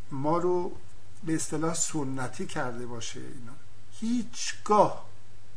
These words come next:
جامعهٔ ایران اینقدر تا نبض استخوانش وابسته به لحاظ فکری، به لحاظ منشی،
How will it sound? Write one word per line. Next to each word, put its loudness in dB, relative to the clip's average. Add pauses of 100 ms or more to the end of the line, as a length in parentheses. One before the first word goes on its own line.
(960)
جامعهٔ 2
ایران 0 (400)
اینقدر 0
تا -2
نبض 2
استخوانش -2 (600)
وابسته -2 (380)
به -2
لحاظ -2 (520)
فکری، -2 (520)
به -2
لحاظ -2
منشی، -2